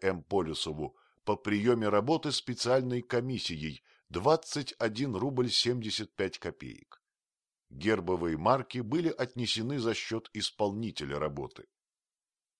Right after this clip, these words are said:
Виктор Михайлович утащил ворота, как Самсон. В мастерской он с энтузиазмом взялся за работу. Два дня ушло на расклепку ворот.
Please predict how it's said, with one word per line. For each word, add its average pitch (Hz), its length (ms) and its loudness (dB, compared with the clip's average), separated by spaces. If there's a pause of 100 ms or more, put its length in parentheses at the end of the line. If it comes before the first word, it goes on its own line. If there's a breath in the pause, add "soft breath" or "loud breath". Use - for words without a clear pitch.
(140)
Виктор 73 460 -6
Михайлович 98 880 -2
утащил 98 680 -4
ворота, 92 500 0
как - 260 -10
Самсон. 73 720 -6 (800)
В 64 160 -14
мастерской - 960 -6 (520)
он 101 240 0
с - 160 -2
энтузиазмом 110 1000 0
взялся 85 560 0
за 73 180 -6
работу. 71 520 -12 (720)
Два 117 280 2
дня 131 300 0
ушло 85 420 -4
на 80 120 -4
расклепку 80 600 -4
ворот. 73 460 -8